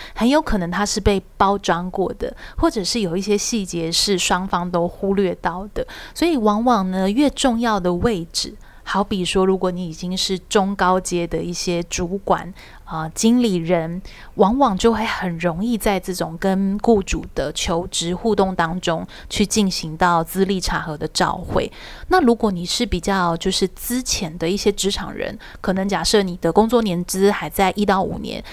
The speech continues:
也许你不一定遇过这样的一个状况。但是呢，我想未来随着你的年资增加，遇到所谓资历查核的几率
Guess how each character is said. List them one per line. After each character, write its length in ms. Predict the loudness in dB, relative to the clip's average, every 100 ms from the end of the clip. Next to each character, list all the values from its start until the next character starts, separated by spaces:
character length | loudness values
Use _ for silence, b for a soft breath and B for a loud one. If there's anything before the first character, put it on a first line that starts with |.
| B 2
也 180 | 4
许 180 | 6 4
你 140 | 2 0
不 300 | 4 4 4
一 40 |
定 240 | 2 0 2
遇 100 | 0
过 240 | 4 2
这 140 | 2 -2
样 160 | -2
的 80 | -8
一 60 | -8
个 120 | -8
状 280 | -4 -4 -4
况。 220 | -4 -6 -6 B B
但 160 | 0 0
是 180 | 2 2
呢， 180 | 2 2
我 160 | 4
想 320 | 2 0 -4 4
未 160 | 4
来 200 | 4 0
随 160 | -2 -4
着 140 | -2
你 100 | -4
的 140 | -4 -4
年 240 | -2 -2
资 160 | -2 -6
增 320 | 0 0 2
加， 300 | 0 0 -2 B B -20 2
遇 140 | 4
到 220 | 6 4
所 160 | 4 2
谓 160 | 2 0
资 220 | 0 0
历 180 | 0 -2
查 300 | -4 -4 -2
核 260 | 0 0
的 180 | 0 -2
几 280 | 0 2 4
率 260 | 4 2